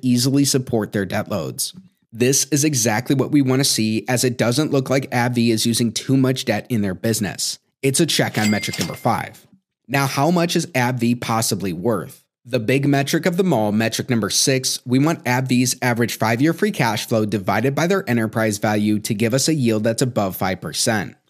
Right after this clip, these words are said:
This is our first of our three ways of valuing the company.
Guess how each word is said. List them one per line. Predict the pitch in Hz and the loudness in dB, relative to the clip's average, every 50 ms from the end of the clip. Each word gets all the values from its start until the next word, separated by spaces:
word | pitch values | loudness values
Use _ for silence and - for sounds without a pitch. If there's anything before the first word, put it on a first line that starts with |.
| _ _ - | _ _ -2
This | 123 143 143 - | 0 2 2 2
is | 190 180 | 2 2
our | 220 214 | 2 0
first | 208 - - 131 147 151 - 165 | 0 0 0 2 2 2 2 0
of | 139 123 | 0 2
our | 92 131 135 | 2 2 0
three | 131 - 156 156 151 | 0 2 2 2 4
ways | 123 113 120 127 120 | 4 4 2 2 2
of | 139 120 | 0 0
valuing | 104 117 104 110 113 110 113 110 107 104 | 0 0 2 2 2 2 2 2 2 2
the | 95 90 | 0 -2
company. | - - 127 117 117 104 87 73 - - - | -2 -2 -2 -2 0 -2 -6 -6 -8 -12 -18